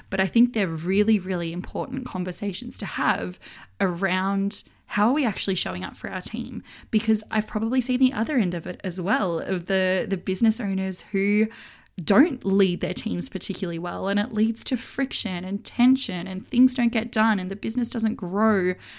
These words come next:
And maybe you end up with business owners who are hopping between different service providers because they haven't found the one that's fit, but they've also never given the time and energy into nurturing the right person either. So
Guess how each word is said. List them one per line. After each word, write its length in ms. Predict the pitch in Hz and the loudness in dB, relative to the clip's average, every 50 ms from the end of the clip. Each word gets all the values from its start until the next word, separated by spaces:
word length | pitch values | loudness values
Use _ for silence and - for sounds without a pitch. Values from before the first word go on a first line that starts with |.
| - - - | -20 -20 -8
And 140 | - - 202 | -2 2 4
maybe 200 | 208 214 208 226 | 4 4 4 4
you 100 | 226 220 | 2 2
end 140 | - 214 214 | 4 2 2
up 60 | 220 | 2
with 140 | - 208 - | 0 -4 -6
business 280 | - 208 - 226 214 - | -4 -2 0 0 0 0
owners 280 | 208 196 196 196 - | 0 -2 -2 -2 -2
who 120 | - 196 190 | -4 -4 -2
are 280 | 190 196 196 208 208 - - - - - | 0 0 0 0 0 -2 -10 -20 -20 -2
hopping 460 | - 220 254 262 - 240 202 180 180 | 0 2 2 4 4 4 4 4 2
between 300 | 190 196 - - 208 202 | 0 0 0 2 2 2
different 300 | 214 214 - 226 214 - | 2 2 2 0 0 0
service 340 | - 196 202 220 240 220 - | 0 0 0 0 0 -2 -2
providers 540 | - 190 180 180 175 180 180 185 180 175 | -4 -4 -2 -2 -4 -4 -4 -6 -8 -8
because 560 | - 190 175 - - 190 180 185 185 180 - - - - - - - - | -8 -10 -10 -8 -8 -6 -4 -4 -4 -6 -8 -10 -12 -18 -20 -20 -14 -6
they 140 | - 190 196 | -2 0 0
haven't 260 | 180 185 226 233 240 | 2 2 4 2 2
found 260 | 226 - 214 208 220 220 | 2 2 4 6 6 6
the 60 | 202 | 4
one 200 | 190 202 196 196 | 2 -2 -6 -6
that's 260 | 196 - - - - | -8 -10 -12 -12 -14
fit, 580 | - - - - - 320 311 233 170 - - - - - - - - - | -14 -14 -8 -2 0 2 2 2 2 0 -4 -10 -20 -20 -20 -20 -10 -6
but 140 | - 208 - | -2 0 0
they've 120 | - - - | 0 0 0
also 360 | - 208 208 202 - 233 208 | -2 -2 -2 0 0 2 4
never 220 | 208 202 190 185 190 | 4 4 4 2 -2
given 540 | 180 - 185 180 180 175 175 170 175 - - | -2 -4 -4 -4 -2 -4 -4 -6 -8 -6 -6
the 80 | 180 | -6
time 380 | 185 - - - - 185 180 180 | -6 -6 -6 -4 -4 -2 -2 -2
and 80 | 175 - | -4 -6
energy 540 | - 180 180 175 - - 175 165 170 - - | -6 -6 -6 -6 -6 -6 -8 -8 -8 0 6
into 720 | 226 262 277 269 233 - - - 170 151 139 147 151 - - - - | 8 10 12 12 10 8 4 0 -2 -2 -4 -4 -6 -10 -10 -6 -2
nurturing 680 | 180 180 185 175 - - - - 185 180 175 180 - | 0 0 0 0 -2 -4 -4 -4 -4 -4 -4 -4 -6
the 160 | - - 185 | -4 -4 -4
right 260 | 165 185 170 175 - - | -4 -2 -4 -4 -4 -6
person 400 | 160 175 170 160 - - 170 - | -8 -6 -6 -4 -4 -6 -6 -6
either. 460 | - - 165 - - - - - 202 196 | -6 -6 -6 -6 -6 -8 -8 -8 -10 -8
So 340 | - - - 208 202 208 | -6 -2 0 4 4 4